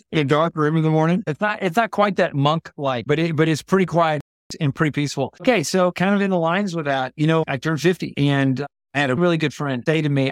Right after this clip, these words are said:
they had mentioned, they said, "Hey, you've got this big birthday coming up. Are you excited about it?" And this thing that rolled off my tongue was, "Yeah, man, one foot in the grave." And they said, they challenged me like a good friend would. They said,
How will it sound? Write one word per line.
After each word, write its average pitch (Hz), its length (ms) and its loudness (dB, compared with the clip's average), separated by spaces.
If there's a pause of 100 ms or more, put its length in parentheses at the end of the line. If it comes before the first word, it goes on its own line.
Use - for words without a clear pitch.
they 156 120 -4
had 147 200 0
mentioned, 143 280 -2
they 131 60 -2
said, 147 140 -4
"Hey, 180 60 4
you've 165 140 0
got 180 100 4
this 147 180 -2
big 147 260 -2
birthday 185 340 2
coming 180 280 0
up. 175 200 0
Are 131 40 -4
you 127 60 -2
excited 170 400 0
about 165 240 2
it?" 165 160 0 (100)
And 139 140 0
this 139 180 0
thing 185 220 0
that 160 80 2
rolled 151 240 2
off 143 140 0
my 139 120 2
tongue 160 240 -2
was, 143 160 -2
"Yeah, 240 160 4
man, 180 200 2
one 180 140 2
foot 214 140 -2
in 220 60 -2
the 165 80 0
grave." 120 300 -2 (360)
And 165 160 0
they 196 180 0
said, 135 280 -2
they 170 140 0
challenged 202 360 -2
me 135 100 0
like 135 160 2
a 131 60 -2
good 165 280 -2
friend 151 340 -2
would. 160 340 2 (440)
They 147 160 0
said, 160 360 0